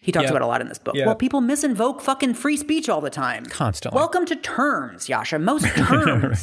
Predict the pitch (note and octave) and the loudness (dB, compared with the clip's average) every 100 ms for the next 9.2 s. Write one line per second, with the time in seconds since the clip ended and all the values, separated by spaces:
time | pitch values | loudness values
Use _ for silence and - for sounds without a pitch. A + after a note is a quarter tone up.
0 | - F#3 G#3 A#3+ G#3+ C4+ A3+ F3 D#3 - | -2 -2 0 0 0 0 0 0 -2 -2
1 | G3 A#3+ B3 G3+ - B3 A3 D#2 C#2 - | -2 0 0 -2 -2 -2 -2 -4 -10 -2
2 | D3 F3 F#3+ F3 F3 D3 C3 - C#3+ C#3 | 2 2 2 2 2 2 2 2 0 2
3 | A#2+ A2+ A#2 A2 - _ - A#2+ A#2 A#2+ | 2 4 2 0 -4 _ -4 -2 0 2
4 | A#2+ A#2+ A#2 A#2 A#2 A#2 A2+ A2 G#2 - | 2 2 2 2 0 2 2 2 0 -2
5 | - A#2 C#3 B2 - A#2+ A2 G#2+ - C#3+ | -4 -2 2 0 2 2 2 -2 -4 0
6 | A3 A3+ A3 F#3 F#3 E3 E3 D3+ D3 D3+ | 2 2 2 2 2 2 0 0 0 0
7 | C#3 - B2 A#2 - G2 F#2+ F#2+ G#3 G3+ | -2 0 -2 -2 0 2 2 2 0 2
8 | E3 D#3+ - A#3+ F#3+ - - B3 - F3+ | 4 4 2 0 0 -2 -2 -4 0 2
9 | E3 D3 | 2 2